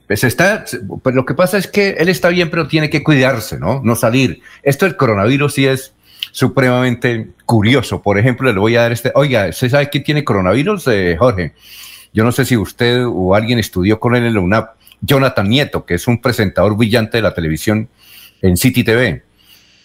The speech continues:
Eh, él tiene una historia muy particular porque, bueno, él salió aquí de la unap, luego fue para Bogotá,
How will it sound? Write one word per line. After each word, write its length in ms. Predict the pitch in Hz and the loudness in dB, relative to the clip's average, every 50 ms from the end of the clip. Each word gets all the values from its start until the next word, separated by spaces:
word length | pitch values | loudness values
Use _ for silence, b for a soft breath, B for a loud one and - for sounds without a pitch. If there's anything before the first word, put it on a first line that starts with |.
| b b b | b b b
Eh, 200 | - 92 98 - | -2 0 0 2
él 160 | 107 110 107 | 2 0 0
tiene 200 | - - 139 143 | 0 0 0 2
una 60 | 147 139 | 2 0
historia 460 | 113 - - 135 127 127 135 131 - - | 0 0 0 0 2 2 0 0 -2 -2
muy 160 | 107 120 113 | -2 -2 0
particular 720 | - 120 113 - - 104 - - 90 87 92 98 98 98 - | 0 -2 -2 0 -2 -4 -2 0 0 2 2 0 0 -2 -4
porque, 420 | - 98 87 - - 73 71 67 - _ _ b b b b b b | -6 -6 -6 -4 -4 -4 -4 -6 -8 _ _ b b b b b b
bueno, 180 | 101 131 120 | 0 0 2
él 80 | 98 85 | 0 0
salió 200 | - 107 110 123 | 0 0 0 0
aquí 160 | - - 127 | 0 0 0
de 40 | 123 | 2
la 60 | 127 | 2
unap, 360 | 120 101 - - - - - _ _ - - | 2 2 0 0 -2 -4 -16 _ _ -16 -8
luego 200 | - 73 80 92 101 | -4 0 0 2 2
fue 140 | 110 104 - | 2 2 2
para 140 | 120 117 | 2 2
Bogotá, 600 | 113 113 110 113 113 113 113 107 104 110 - _ | 2 2 0 -2 -2 0 -2 -2 -2 -4 -10 _